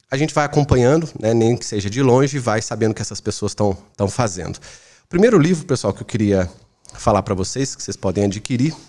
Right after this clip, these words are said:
basta entrar na Amazon, tem, não sei se tem sempre disponível, mas a maioria das vezes tem. Na verdade, é um livro, ah,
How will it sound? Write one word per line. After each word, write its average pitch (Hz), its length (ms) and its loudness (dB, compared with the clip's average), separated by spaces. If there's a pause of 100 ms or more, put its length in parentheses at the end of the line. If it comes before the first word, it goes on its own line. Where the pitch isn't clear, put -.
(360)
basta 104 320 -4
entrar 98 320 0
na 95 300 0
Amazon, 120 340 2
tem, 107 420 0
não 131 140 -2
sei 131 140 -6
se 127 160 -10
tem 117 160 -6
sempre 135 500 -4
disponível, 113 560 -2
mas 107 400 -2
a - 400 -20
maioria 113 280 2
das 107 120 2
vezes 107 340 -2
tem. 147 280 -2 (720)
Na 123 80 -2
verdade, 139 480 2
é 143 100 0
um 156 140 6
livro, 139 640 2
ah, 101 560 0